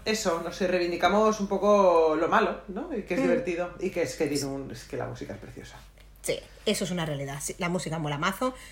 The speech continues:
Speaker 2: que el resto ta-, eh, pero que, que le, que le echéis un ojete si no lo habéis visto, porque va a valer la pena. Y además ahora en veranito te lo pones así, después de comer,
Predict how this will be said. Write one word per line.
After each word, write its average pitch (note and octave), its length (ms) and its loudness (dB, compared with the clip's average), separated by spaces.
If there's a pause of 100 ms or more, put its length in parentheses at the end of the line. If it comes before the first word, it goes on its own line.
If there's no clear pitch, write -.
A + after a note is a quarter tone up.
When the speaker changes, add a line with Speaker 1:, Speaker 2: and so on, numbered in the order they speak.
(140)
Speaker 2:
que D#3+ 180 0
el D#3 80 -2
resto A3 460 4
ta-, - 240 -2
eh, G2+ 320 -6 (260)
pero D#3+ 280 2
que, D3+ 340 -4
que F3 140 4
le, F3 160 6
que G#3 180 4
le G3 80 10
echéis G#3+ 220 4
un G#3+ 100 6
ojete F#3 320 0
si F3 140 -2
no E3 80 -2
lo D#3+ 80 -2
habéis D#3+ 180 -2
visto, E3 240 -6
porque D3+ 340 -4
va D#3+ 100 -2
a - 20 0
valer D3+ 180 0
la D3 160 -4
pena. D3 260 -4
Y D#3 60 0
además D3+ 260 -2
ahora F3 140 4
en F#3+ 80 4
veranito F3+ 380 6
te F3 80 2
lo E3 100 0
pones F#3 220 0
así, D#3+ 280 -4 (280)
después F#3+ 260 2
de G3+ 80 2
comer, F3 360 2